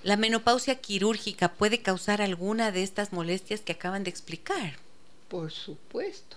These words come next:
Speaker 1: Sí, ¿qué
Speaker 2: Sí,
Speaker 1: es la, primero,
Speaker 2: es
Speaker 1: qué es la menopausia quirúrgica?
Speaker 2: es haberte estirpado. Menopausia quiere decir, menses quiere decir sangrado y paus-, eh, pausis quiere decir pausa del sangrado.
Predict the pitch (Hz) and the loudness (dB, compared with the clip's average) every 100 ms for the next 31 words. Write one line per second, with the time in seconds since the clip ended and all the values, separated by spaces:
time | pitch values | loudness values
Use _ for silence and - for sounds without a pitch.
0 | - - - - - 208 - - 359 339 | -18 -16 -16 -14 -4 -4 -4 8 12 12
1 | - 233 226 - 208 226 269 226 - 254 | 12 8 6 6 2 6 6 6 6 4
2 | 226 214 196 208 196 214 220 208 - 202 | 6 4 4 2 4 2 2 -2 -4 0
3 | 247 302 - 131 - - 208 214 208 202 | 0 0 -2 -8 -4 6 6 8 6 6
4 | 214 - 233 - - 185 185 185 - 202 | 6 6 4 4 2 4 4 2 2 0
5 | - 196 202 220 214 - - - 196 220 | 4 6 8 6 0 -2 -16 2 10 12
6 | 220 233 - 381 403 339 302 - 220 220 | 12 12 12 12 12 8 6 10 12 12
7 | 202 196 - 214 185 - - - - 220 | 12 8 8 6 6 -4 -16 -16 4 12
8 | 247 339 349 285 - - 220 220 208 196 | 12 12 12 8 6 8 10 12 10 6
9 | - 214 - 214 196 190 180 175 202 208 | 6 4 4 4 6 8 8 8 6 4
10 | 208 202 - 202 202 214 - - - 185 | 2 0 8 10 12 10 4 -2 2 2
11 | - - 208 226 - 196 190 - - - | 10 12 12 12 8 0 0 -6 4 12
12 | 208 196 185 - 208 196 - 180 208 208 | 12 12 8 4 2 4 6 6 6 4
13 | 214 214 233 233 302 359 240 | 2 4 4 8 8 8 4